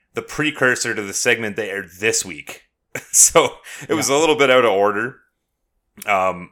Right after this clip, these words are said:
Speaker 1: but whatever. I mean, it's not, it's not too distracting, and I, I couldn't really care less. This was really just a,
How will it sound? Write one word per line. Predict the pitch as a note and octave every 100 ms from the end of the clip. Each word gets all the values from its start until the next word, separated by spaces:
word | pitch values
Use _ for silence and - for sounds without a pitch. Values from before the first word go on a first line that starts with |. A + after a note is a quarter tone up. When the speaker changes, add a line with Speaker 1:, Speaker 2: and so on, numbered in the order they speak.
| G#2
Speaker 1:
but | C3+
whatever. | C#3 A2 E2 E2+
I | G#2
mean, | B2+ G#2
it's | F#2+ C3+
not, | G#2 F#2+
it's | G#2+ D3
not | A2+
too | - F#2
distracting, | - - D2+ D2+ D#2+
and | D#2+
I, | D#2+ D2+
I | F2
couldn't | F#2 - F2+
really | E2 D#2+
care | D#2 E2+
less. | D#2+ D#2+ -
This | G2
was | F#2+ E2
really | F#2 F#2+ F2
just | D#2+ D#2+
a, | F2 D#2